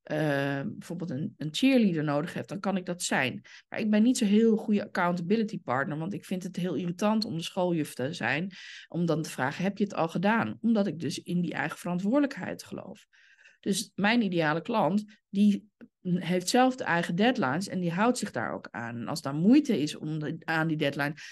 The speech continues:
dan nemen ze contact met mij op en zeggen ze, "Hey, ik heb moeite om aan de deadline. Wat, heb je een tip voor me?"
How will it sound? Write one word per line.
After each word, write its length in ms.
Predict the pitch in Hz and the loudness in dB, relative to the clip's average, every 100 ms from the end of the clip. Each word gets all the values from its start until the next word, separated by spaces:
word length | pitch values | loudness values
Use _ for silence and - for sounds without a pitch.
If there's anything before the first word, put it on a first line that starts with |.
| - | -8
dan 140 | 240 240 | 2 2
nemen 220 | 131 135 | 2 -2
ze 80 | - | -6
contact 400 | 139 131 226 226 | -6 0 0 0
met 120 | 156 | 0
mij 160 | 113 | -2
op 140 | 101 110 | -4 -6
en 100 | 147 | -6
zeggen 260 | 151 156 | -6 -6
ze, 60 | 151 | -4
"Hey, 200 | 156 131 | -2 0
ik 100 | 143 | -2
heb 100 | - | -6
moeite 280 | 131 139 123 | -8 -6 -6
om 100 | 123 | -2
aan 160 | 135 | -2
de 80 | 160 | 0
deadline. 360 | 185 240 175 135 | 0 2 0 -4
Wat, 160 | - - - | -10 -16 -20
heb 180 | - - | -16 -10
je 60 | 165 | -6
een 60 | |
tip 260 | 170 269 269 | 0 0 0
voor 160 | - | -8
me?" 80 | - | -8